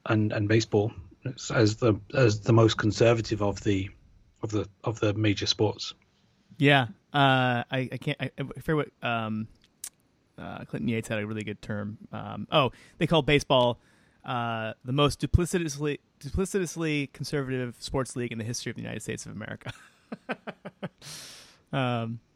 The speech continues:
Speaker 2: yeah. Anyway.
Speaker 1: Harsh, but, harsh but fair.
Speaker 2: Very fair. Yeah, very fair. <laughs> Um,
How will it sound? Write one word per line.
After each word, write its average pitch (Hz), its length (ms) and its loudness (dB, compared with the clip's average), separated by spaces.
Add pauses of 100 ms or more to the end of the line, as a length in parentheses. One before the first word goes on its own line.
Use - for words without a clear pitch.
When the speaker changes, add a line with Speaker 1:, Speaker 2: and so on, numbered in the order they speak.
(400)
Speaker 2:
yeah. 113 180 -8 (380)
Anyway. 127 480 4 (240)
Speaker 1:
Harsh, 147 280 6
but, - 120 -10
harsh 160 280 4
but 135 160 0
fair. 107 260 0 (160)
Speaker 2:
Very 185 240 6
fair. 127 320 2
Yeah, 127 200 -2
very 151 240 -4
fair. - 360 -12 (360)
<laughs> 269 120 0 (640)
Um, 175 640 4